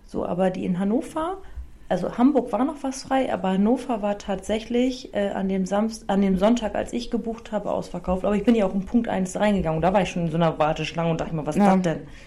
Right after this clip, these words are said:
Speaker 1: Ja.
Speaker 2: Ja, ist heftig, ne?
Speaker 1: Ja.
Speaker 2: Das ist heftig. Was ist hier eigentlich los, Leute? Ah,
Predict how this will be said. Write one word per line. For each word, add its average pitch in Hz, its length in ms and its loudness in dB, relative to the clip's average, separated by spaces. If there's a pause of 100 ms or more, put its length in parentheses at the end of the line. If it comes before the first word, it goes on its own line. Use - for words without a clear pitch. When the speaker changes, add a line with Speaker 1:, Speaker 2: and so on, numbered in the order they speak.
(440)
Speaker 1:
Ja. 220 180 -2 (440)
Speaker 2:
Ja, 202 140 -14
ist - 200 -12
heftig, 170 340 -10
ne? 175 200 -6 (400)
Speaker 1:
Ja. 208 220 0 (1040)
Speaker 2:
Das 208 260 4
ist 175 180 -6 (100)
heftig. 202 760 0 (1500)
Was - 140 -20
ist - 60 -18
hier 175 100 -8
eigentlich 151 340 -10
los, 214 480 0
Leute? 185 440 2 (3500)
Ah, 175 60 -6